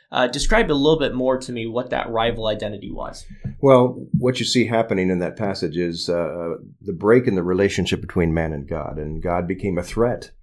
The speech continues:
Speaker 2: and man dislikes him. Uh, that's very evident in our culture. And so that takes place in the passage. You also see a distortion of the image of God that man bears. And so we become unlike God in our actions.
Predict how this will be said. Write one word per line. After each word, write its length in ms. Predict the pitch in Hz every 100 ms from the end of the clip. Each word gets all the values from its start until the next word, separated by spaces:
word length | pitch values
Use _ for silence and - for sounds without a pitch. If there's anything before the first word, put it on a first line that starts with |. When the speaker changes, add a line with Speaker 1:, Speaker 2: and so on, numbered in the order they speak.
| _ _ -
Speaker 2:
and 220 | 90 87
man 340 | 85 87 90 87
dislikes 520 | 85 90 80 76 -
him. 100 | - _ _ _ _ - 92
Uh, 140 | 80
that's 220 | 87 -
very 300 | 82 101 101
evident 320 | 95 87 82 95
in 120 | 87
our 100 | 80
culture. 420 | - 78 - - - _ _ _ _ _ -
And 140 | 95
so 240 | - 104 101
that 320 | 110 123 -
takes 220 | 113 -
place 320 | - 90 -
in 80 | 80
the 80 | 76
passage. 420 | 87 78 90 78
You 160 | 92 95
also 240 | 113 107
see 240 | 95 104
a 60 | 95
distortion 760 | 82 90 - 120 131 - 92 80
of 140 | 78
the 160 | 87 85
image 220 | 80 82
of 100 | 78
God 200 | 78 73
that 100 | 78
man 260 | 80 78 78
bears. 320 | 101 82 78
And 120 | 78
so 100 | 92
we 140 | 87
become 400 | 82 - 95 82 -
unlike 440 | 139 120 80 76
God 360 | 78 57 50 - - - - -
in 140 | 90
our 180 | 82 85
actions. 520 | 98 - - - -